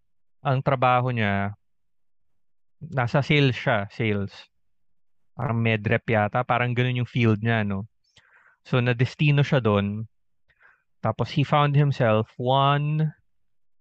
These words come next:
ah, you know, deep into the night, he was driving those deserted roads, ah, mountainside roads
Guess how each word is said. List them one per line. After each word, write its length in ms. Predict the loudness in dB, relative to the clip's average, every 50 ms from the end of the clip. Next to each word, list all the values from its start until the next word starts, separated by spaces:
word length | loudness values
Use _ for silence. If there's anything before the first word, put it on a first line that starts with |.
| _ _ _ _ _ _ _ _ _ _
ah, 640 | 0 2 2 2 2 2 2 2 2 0 0 -2 -4 -8 _ _ _ _ _ _
you 80 | -2
know, 120 | -2 -2 0
deep 240 | 0 -2 -2 0
into 240 | -2 -2 0 0 0
the 80 | 0 0
night, 360 | 0 0 0 0 0 -2 -4 _ -18 -20 -20 _ _ _
he 120 | _ -8 -8
was 160 | -8 -8 -10
driving 800 | -4 0 2 2 2 2 0 2 0 0 0 0 -4 -6 -8 -10 -14 _ _ _ _ _ _ _ _ _
those 480 | -8 -2 0 2 2 2 2 0 -2 -4 -8
deserted 680 | -4 0 0 0 2 2 2 2 2 0 -2 -6 -4 -2
roads, 400 | -2 0 0 0 -2 -6 -12 -16 -16 -16 -18 -18 -20 -20 _ _ _ _ _ _ _ _ _ _ _ _ _ _ _ -4
ah, 520 | -2 0 2 4 4 4 4 2 0 -2 -6 -12 _ _
mountainside 960 | -2 0 2 2 4 4 2 2 2 0 0 0 0 0 0 0 0 0 -2
roads 720 | -4 -2 -2 0 0 -2 -4 -8 -12 -12 -12 -14 -18 -20